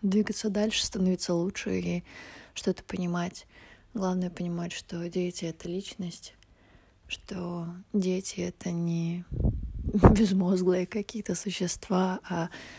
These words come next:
целый огромный мир и вселенная, которые нужно любить, уважать, и самое минимальное, что им нужно, это ощущать, что у них есть опора, поддержка и мощный тыл, что родители их любят,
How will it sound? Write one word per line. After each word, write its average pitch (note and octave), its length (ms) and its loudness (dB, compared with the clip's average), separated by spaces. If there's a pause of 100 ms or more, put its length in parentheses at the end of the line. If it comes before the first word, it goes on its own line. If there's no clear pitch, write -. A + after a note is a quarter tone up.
(100)
целый F#3 400 2
огромный F3+ 540 4
мир F3 280 2
и E3+ 100 0
вселенная, F3+ 640 -2
которые F3+ 380 -4
нужно F3+ 300 0
любить, F3+ 420 2
уважать, F#3 560 0
и E3+ 300 -2 (580)
самое F3+ 360 -4
минимальное, F3+ 520 0
что - 200 -6
им E3+ 180 -2
нужно, F3+ 300 0 (100)
это D#3+ 340 -8 (1200)
ощущать, A3+ 540 4
что - 220 0
у G#3 80 4
них A3+ 220 6
есть G#3+ 420 6
опора, G3+ 600 2 (340)
поддержка F#3 920 2 (320)
и F3+ 280 0
мощный G3+ 600 -4
тыл, F#3+ 260 0
что - 240 -6
родители F#3 520 -2
их F3+ 220 -6
любят, G3 460 -2